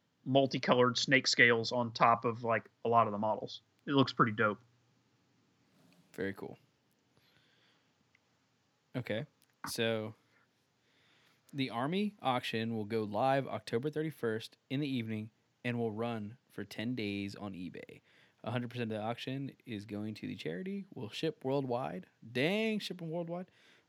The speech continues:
Speaker 2: Buyer pays shipping and any custom duties or local taxes. The other auctions will be up before Christmas and will follow the same format. Links to the auction will be on the Facebook pages of forty K Radio, the Freebooters Forum, and my Facebook page,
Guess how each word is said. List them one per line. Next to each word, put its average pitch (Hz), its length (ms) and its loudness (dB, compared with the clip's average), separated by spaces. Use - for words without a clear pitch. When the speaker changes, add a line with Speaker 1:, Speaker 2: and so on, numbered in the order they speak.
Speaker 2:
Buyer 131 280 6
pays 123 220 0
shipping 165 400 -4
and 113 200 -6
any 120 180 -4
custom 123 340 -6
duties 143 280 -4
or 113 120 -2
local 107 240 -6
taxes. 139 420 -10
The 110 320 -4
other 131 200 0
auctions 135 440 -2
will 113 80 -4
be 107 220 -8
up 139 240 -4
before 143 380 -2
Christmas 165 580 -2
and 110 200 -4
will 98 100 -6
follow 127 320 0
the 107 120 -4
same 117 240 -4
format. 80 400 -10
Links 143 240 0
to 151 80 2
the 127 140 2
auction 143 320 0
will 139 80 -2
be 117 120 -2
on 113 100 -2
the 104 60 -6
Facebook 127 380 -4
pages 135 360 -2
of 104 120 -6
forty 117 240 -4
K 110 180 -2
Radio, 123 460 0
the 127 80 -4
Freebooters 120 400 -4
Forum, 139 340 -4
and 107 160 -8
my 92 160 -6
Facebook 127 440 -6
page, 147 440 -6